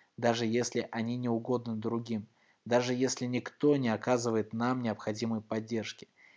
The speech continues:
Единственное средство для нас получить долгосрочное счастье — это жить согласно своим самым высоким идеалам, для того, чтобы всегда действовать в соответствии с той верой, которую мы вкладываем в смысл своей жизни.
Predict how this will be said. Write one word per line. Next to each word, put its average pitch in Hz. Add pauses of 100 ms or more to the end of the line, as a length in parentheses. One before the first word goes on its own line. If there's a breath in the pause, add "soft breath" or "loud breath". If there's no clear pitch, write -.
(140)
Единственное 113
средство 123
для 107
нас 117
получить 113
долгосрочное 110
счастье — - (380 loud breath)
это 120
жить 127
согласно 117
своим 110
самым 123
высоким 113
идеалам, 107 (460 loud breath)
для 110
того, 120
чтобы 117
всегда 117
действовать 120
в -
соответствии 107
с -
той 123
верой, 117 (320 loud breath)
которую 117
мы 110
вкладываем 113 (100)
в -
смысл 104
своей 104
жизни. 104